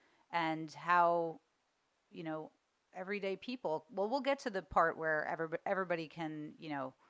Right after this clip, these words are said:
learn from you exactly how to reach out to their legislators. But can you start with, like, maybe is there something, uh, a particular initiative that you can think of that really made a big difference for animals and their welfare?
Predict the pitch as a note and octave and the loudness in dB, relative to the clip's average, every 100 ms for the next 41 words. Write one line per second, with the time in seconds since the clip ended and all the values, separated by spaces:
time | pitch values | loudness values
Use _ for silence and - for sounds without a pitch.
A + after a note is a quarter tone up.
0 | _ _ F3+ G#3 G3+ F#3+ F#3 - - - | _ _ 2 4 4 -2 -6 -10 -12 -4
1 | E3+ D#3+ D3+ C#3+ C#3+ C#3+ _ _ _ _ | -4 -4 -6 -6 -8 -12 _ _ _ _
2 | - E3+ C#3+ F3+ F#3 E3+ C#3+ C3+ D#3+ D3 | -12 -10 -2 0 0 -2 -6 -4 0 0
3 | C#3+ - D3 C#3 C3+ - C3+ - D3 C3+ | 0 -8 -12 -10 -10 -6 -6 -6 -10 -10
4 | C3 - _ A#3 - D#3+ F#3 D#3 D#3 - | -12 -20 _ -20 -16 -2 -2 -2 -6 -8
5 | C#3 B2+ B2+ - C#3+ - F3 F3+ F#3 - | -10 -10 -10 -6 -6 -6 -10 -10 -10 0
6 | G3 F#3+ F3+ F3 - - D3+ E3 E3 D#3+ | 2 2 0 -4 -4 -2 -2 -2 -6 -6
7 | D3+ D3+ D3 D3 - - _ - - G3 | -4 0 0 -2 -10 -20 _ -6 -2 -2
8 | F#3 F#3+ F3+ F3+ F3+ F3 - E3+ D3+ D3+ | 0 -4 -4 -6 -6 -10 -4 0 0 0
9 | D3 D#3+ F#3+ F#3 E3 D#3 D#3 - F3 D#3 | -4 -10 -8 -4 -2 -2 -4 -6 -8 -8
10 | D#3 D3+ D#3 E3 D#3+ E3+ D3+ C#3 D#3 D#3 | -10 -10 -10 -8 -4 -4 -4 -6 -6 -4
11 | D#3 D3+ C#3+ D3+ C#3+ D3 - D#3 - C#3+ | -4 -6 -6 -8 -6 -8 -8 -10 -8 -8
12 | D3+ D3 D3+ E3 D#3+ - C#3 C3+ C3+ C3+ | -6 -6 -6 -8 -10 -10 -8 -8 -8 -8
13 | C#3 - F#3 A3 | -8 -4 -4 -6